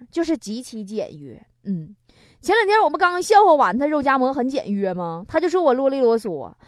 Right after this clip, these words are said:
还给我报复式的贴了个车贴，一大趟啊，连字儿带符号的，那家伙赶上化学公式了，哎妈，可拉风了！啥呢？女司机加磨合加头一次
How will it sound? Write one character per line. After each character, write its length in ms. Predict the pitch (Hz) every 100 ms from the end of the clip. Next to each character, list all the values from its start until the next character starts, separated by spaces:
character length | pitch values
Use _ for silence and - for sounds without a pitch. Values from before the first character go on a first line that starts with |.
| - -
还 100 | 370
给 120 | 415
我 100 | 381
报 260 | - 480 392
复 80 |
式 160 | 339 349
的 80 | 349
贴 180 | 311 285
了 80 | 269
个 80 | 277
车 180 | 254
贴， 320 | 214 190 156 107 _ _
一 140 | 240
大 140 | 330 359
趟 360 | 403 415 311
啊， 200 | 208 147 _
连 200 | 247 320
字 60 | 403
儿 80 | 523
带 120 | 440
符 160 | 330 208
号 280 | 277 269 202
的， 180 | 147 - _ _
那 100 | 427
家 180 | 392 311
伙 60 |
赶 140 | 330 -
上 100 | 311
化 200 | 427 415
学 120 | 392
公 200 | 349 359
式 260 | 427 427 247
了， 80 | 180
哎 120 | 285
妈， 160 | 381
可 180 | 370 240
拉 180 | 269 285
风 280 | 269 214 185
了！ 240 | 151 95 _ _ _ _
啥 300 | 247 202 247
呢？ 360 | 330 311 302 311 _
女 200 | 302 294
司 240 | 277 403 427
机 440 | 330 302 214 - _ _
加 200 | - 359
磨 240 | 359 294 370
合 520 | - 190 226 202 160
加 160 | - 320
头 200 | 269 277
一 120 | 311
次 440 | 302 339 330 180